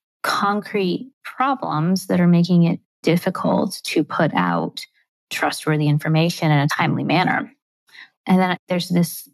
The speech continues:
interplay, right, of one of the most striking statistics that I remember from when I was researching the book was that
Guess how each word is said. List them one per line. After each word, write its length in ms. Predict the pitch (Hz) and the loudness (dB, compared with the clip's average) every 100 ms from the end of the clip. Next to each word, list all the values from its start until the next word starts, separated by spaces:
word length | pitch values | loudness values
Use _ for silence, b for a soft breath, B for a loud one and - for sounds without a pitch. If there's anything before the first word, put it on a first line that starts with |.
| - | 0
interplay, 720 | 233 226 196 - - - - - | 2 2 -2 -4 -4 -2 -2 0
right, 340 | 175 160 170 - | 2 2 0 -2
of 460 | 175 165 175 190 - - | 0 0 0 -4 -8 0
one 120 | 185 | 0
of 80 | 180 | 4
the 60 | |
most 160 | 175 175 | 2 2
striking 720 | - 185 185 180 170 170 185 _ _ _ _ - | 2 2 4 4 4 4 0 _ _ _ _ -20
statistics 680 | - - 302 294 202 - | -10 -2 0 0 -2 -2
that 100 | 190 | 0
I 80 | 180 | 2
remember 320 | 175 175 175 | 4 2 2
from 160 | - 175 | 2 2
when 100 | 175 | 4
I 160 | 180 | 2
was 220 | 175 175 - | 2 0 -2
researching 680 | 175 190 214 208 190 - 180 | 2 2 2 0 0 0 2
the 60 | |
book 340 | 165 160 165 - | 2 0 -2 -4
was 160 | 170 | -2
that 260 | - 170 | 0 0